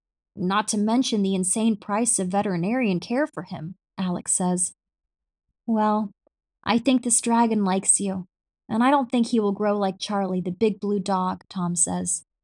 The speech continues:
Then Alex becomes friends with the dragon.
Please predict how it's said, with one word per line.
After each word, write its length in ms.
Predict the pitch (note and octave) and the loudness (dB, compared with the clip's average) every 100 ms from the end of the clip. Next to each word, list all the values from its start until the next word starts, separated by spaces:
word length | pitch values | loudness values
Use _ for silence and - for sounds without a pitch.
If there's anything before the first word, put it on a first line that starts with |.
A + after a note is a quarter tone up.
| _ _ _ _ _ _ _ - | _ _ _ _ _ _ _ 0
Then 240 | C4+ D4+ | 0 2
Alex 400 | A3 A3+ A#3 - | 0 0 0 -2
becomes 500 | - F#3+ G3 F#3+ F#3 | -4 -6 -2 0 0
friends 380 | - G#3 A3 A3+ | 0 0 2 0
with 140 | G3 | -2
the 80 | G3+ | -4
dragon. 580 | F#3 F#3 F3+ F3+ F3+ F#3+ | -2 0 0 -2 -4 -6